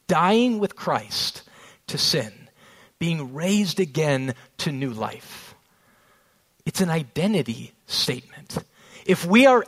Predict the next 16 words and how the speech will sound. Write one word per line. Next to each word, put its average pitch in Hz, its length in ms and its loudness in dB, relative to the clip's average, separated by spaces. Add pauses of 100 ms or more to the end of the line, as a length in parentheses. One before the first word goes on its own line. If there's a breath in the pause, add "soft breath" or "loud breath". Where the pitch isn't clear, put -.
ever 196 380 4
gonna 175 240 4
find 202 460 2
our 170 100 4
true 208 240 0
humanity, 165 640 2
we 196 180 2
must 226 460 4
find 139 420 0 (260 loud breath)
our 185 280 8
identity. 170 880 2 (1200 soft breath)
So - 200 2
what 220 220 2
is 311 200 -4
the 175 100 -4
core 135 800 -6